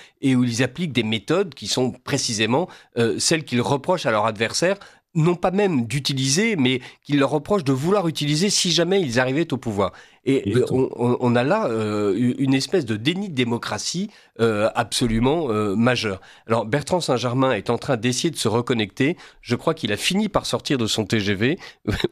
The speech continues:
Speaker 1: Voilà, euh, le, le, le réalisateur aura la gentillesse de lui demander si effectivement la, la connexion, euh, la connexion est stable, et nous pourrons peut-être bénéficier de ces, euh,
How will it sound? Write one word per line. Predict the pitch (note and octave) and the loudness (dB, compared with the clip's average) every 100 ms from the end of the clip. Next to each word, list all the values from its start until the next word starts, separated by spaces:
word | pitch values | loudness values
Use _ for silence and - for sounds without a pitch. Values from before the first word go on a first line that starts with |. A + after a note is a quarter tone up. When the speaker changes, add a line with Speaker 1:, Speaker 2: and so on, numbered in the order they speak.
| - - | -2 -4
Speaker 1:
Voilà, | B2 A#2 G2 G2+ - - - | 0 0 0 -2 -4 -12 -2
euh, | G2+ G2 | 0 2
le, | G2+ A2 G2 F#2 - - | 2 0 0 -2 -6 -2
le, | G#2+ F#2 | 2 2
le | G#2 A2 | 2 2
réalisateur | B2+ A#2+ A2+ A#2+ D3 B2 | 2 2 2 0 2 2
aura | G#2 G#2 | 2 2
la | A2+ | 2
gentillesse | A2+ B2 C#3 B2 | 0 0 0 0
de | A2+ | 0
lui | G#2+ | 2
demander | A2+ A2 C3 | 2 2 0
si | B2 G#2+ | 0 0
effectivement | G2 G#2+ - A2 A#2+ | 0 -4 -2 0 2
la, | G2+ F2+ | 2 0
la | F#2+ | -2
connexion, | - G#2+ G#2 - A#2 A2 | 0 0 0 0 2 2
euh, | F2 E2 - - - | 0 -4 -10 -8 -2
la | A2 | 0
connexion | B2 A2+ - A#2 | 0 0 0 0
est | G2+ | 0
stable, | - C#3+ D#3+ | 0 0 0
et | G#2+ G2+ | -2 -2
nous | G2+ G#2 | -2 -2
pourrons | A2 G#2 | 0 -2
peut-être | F#2+ A#2+ C#3+ | 0 0 0
bénéficier | A#2 G#2 G#2 - - C3 C#3 | 0 0 0 -2 -2 0 0
de | G2+ | -2
ces, | F#2+ G2+ F2+ | -4 -2 -2
euh, | D#2+ | -2